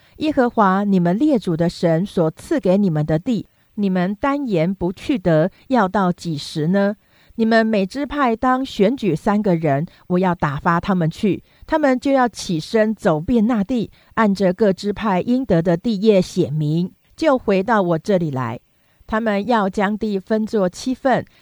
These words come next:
犹大人在南方，住在他的境内；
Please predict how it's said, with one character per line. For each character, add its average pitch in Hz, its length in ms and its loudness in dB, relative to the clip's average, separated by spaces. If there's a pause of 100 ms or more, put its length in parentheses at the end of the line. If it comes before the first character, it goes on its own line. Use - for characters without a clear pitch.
(140)
犹 214 200 4
大 254 280 -2
人 180 340 0
在 220 220 0
南 160 240 -2
方， 214 420 -2
住 208 200 -4
在 180 200 0
他 196 160 -2
的 180 140 0
境 202 300 0
内； 208 220 0